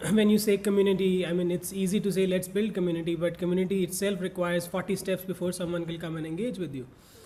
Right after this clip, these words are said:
So, uh, so that is the play which technology sort of provides you from the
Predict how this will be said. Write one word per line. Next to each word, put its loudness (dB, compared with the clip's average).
So, 4
uh, 6
so -6
that 0
is 2
the 0
play 2
which -2
technology 2
sort -2
of -4
provides 2
you 2
from 0
the 0